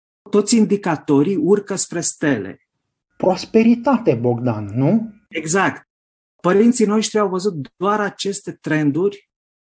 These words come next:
Speaker 1: aceste creșteri exponențiale în z-, în, în antroposferă, în zona umană. Și n-au văzut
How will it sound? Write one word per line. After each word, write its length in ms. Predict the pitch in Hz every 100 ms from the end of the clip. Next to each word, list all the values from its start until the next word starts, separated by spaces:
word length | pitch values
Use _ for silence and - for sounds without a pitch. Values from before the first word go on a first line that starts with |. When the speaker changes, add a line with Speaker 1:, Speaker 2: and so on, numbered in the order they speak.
| _
Speaker 1:
aceste 360 | - 208 208 190
creșteri 680 | - - 185 - 190 190 -
exponențiale 1080 | - 143 - 151 147 147 151 156 170 190 -
în 280 | - 160 165
z-, 200 | 123 139
în, 320 | - 147 151 -
în 220 | 147 151
antroposferă, 1000 | 180 185 185 - 175 - - 165 113 - _
în 160 | 117 120
zona 300 | 127 151 151
umană. 480 | 151 151 123 76 - _ _ _ _ _ _ _ -
Și 140 | -
n-au 160 | 139 180
văzut 540 | 202 180 139 165 101